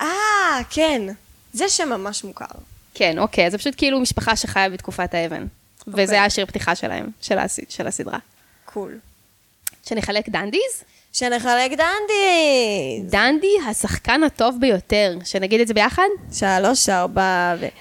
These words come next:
Speaker 1: סטיב.
Speaker 2: פם. טוב, חוץ
Speaker 1: <laughs>
Speaker 2: מסטיב קרל, אמרנו שתמיד זה חוץ מסטיב קרל. פם! היא הייתה כל כך טובה בפרק הזה, כל כך היא שיחקה יפה את ה-, בין החמידות שלה לנעימות שלה, ל-, ל-, לסבל שלה, לכאב שהוא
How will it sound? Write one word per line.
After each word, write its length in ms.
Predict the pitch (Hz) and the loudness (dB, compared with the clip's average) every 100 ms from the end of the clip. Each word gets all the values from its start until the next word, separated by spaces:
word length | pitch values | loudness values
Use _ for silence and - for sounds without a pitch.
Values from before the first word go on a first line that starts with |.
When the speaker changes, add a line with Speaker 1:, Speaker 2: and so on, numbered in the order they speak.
| - - | -18 -4
Speaker 1:
סטיב. 500 | - 226 220 220 220 | 0 2 4 2 2
Speaker 2:
פם. 120 | 226 - - - - - - | -2 -8 -16 -20 -20 -10 -2
טוב, 380 | 320 508 294 | 2 2 2
חוץ 380 | 302 349 453 640 415 | 0 2 2 2 0
Speaker 1:
<laughs> 40 | |
Speaker 2:
מסטיב 300 | 415 311 330 320 | 2 2 0 0
קרל, 380 | 269 262 254 233 | 0 2 2 2
אמרנו 300 | 240 277 359 | 2 2 2
שתמיד 560 | 359 - 262 254 285 247 | 2 2 2 2 2 2
זה 80 | |
חוץ 280 | 302 269 254 | 0 0 0
מסטיב 320 | 262 - 240 | -2 -2 -4
קרל. 380 | 220 226 208 202 - | 0 2 2 0 -2
פם! 560 | 269 415 523 262 214 208 - 554 554 - - 539 - - - | 2 4 4 4 2 -2 -4 -4 -4 -6 -8 -8 -8 -14 -2
היא 60 | 262 | 0
הייתה 160 | 294 | 2
כל 160 | 320 320 - | 2 2 2
כך 260 | - 330 | 0 0
טובה 320 | - 294 277 294 | 2 2 4 2
בפרק 400 | 277 285 285 277 | 4 2 2 2
הזה, 160 | 240 | 2
כל 100 | 220 | 2
כך 200 | 233 262 | 2 2
היא 80 | 302 | 0
שיחקה 240 | 311 285 269 | 0 2 2
יפה 320 | 262 - 262 277 | 2 2 4 4
את 140 | 277 | 4
ה-, 120 | 220 208 - - - - | 0 0 -10 -20 -12 -2
בין 120 | 240 | 0
החמידות 500 | 285 254 247 226 294 | 2 2 2 2 2
שלה 220 | 302 285 | 4 4
לנעימות 440 | 262 240 226 240 269 | 4 0 0 0 4
שלה, 260 | 294 277 240 214 202 190 | 4 6 4 4 2 0
ל-, 40 | 202 196 | 0 0
ל-, 280 | 190 - | 0 -2
לסבל 440 | 202 - 269 277 302 | -6 0 2 4 2
שלה, 440 | - 285 277 262 240 | 2 4 4 4 2
לכאב 1600 | 196 190 185 196 - - - - - _ - 277 - - 294 277 | 0 0 -2 -6 -10 -14 -14 -14 -20 _ -6 -6 -4 2 2 4
שהוא 240 | - 247 | 4 2